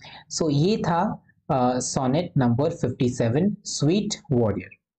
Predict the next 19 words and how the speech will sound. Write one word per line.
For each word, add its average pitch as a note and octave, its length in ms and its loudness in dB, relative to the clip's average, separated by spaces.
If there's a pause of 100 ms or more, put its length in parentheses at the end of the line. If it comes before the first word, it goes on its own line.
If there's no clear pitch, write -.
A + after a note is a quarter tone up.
(760)
Now F3+ 140 2
नेक्स्ट G3+ 280 0
सोनेट E3 380 0
है D3+ 360 -2
सोनेट D3+ 420 0
नंबर D3+ 220 2
सिक्सटी - 400 -2
सेवन D#3 440 0
and C3 220 0
इसको C3 240 -2
हम C#3+ 140 4
लोग D3 160 0
like C3 340 2
as C#3+ 140 -2
a C#3+ 120 -2 (120)
huntsman B2+ 500 0
भी D3+ 60 2
बोलते G#2 360 -2
हैं। A2 100 -12